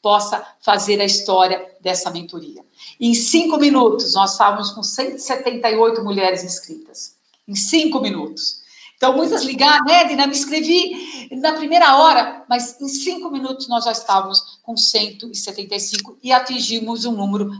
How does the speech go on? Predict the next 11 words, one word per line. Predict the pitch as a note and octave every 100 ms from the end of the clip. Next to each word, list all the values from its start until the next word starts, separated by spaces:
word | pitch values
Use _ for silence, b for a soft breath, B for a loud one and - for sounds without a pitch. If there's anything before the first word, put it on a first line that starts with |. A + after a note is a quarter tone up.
| -
de | A3
mais | G3+ G#3+ G#3+
de | F#3+ F#3
mil | G#3
e | G#3+
cem | - G3+ G3
mulheres | G3+ F3+ F3 E3+ - - - - -
que | F#3
entraram | F#3 - E3 D#3+
no | E3 E3+
projeto. | F3+ - B2+ - -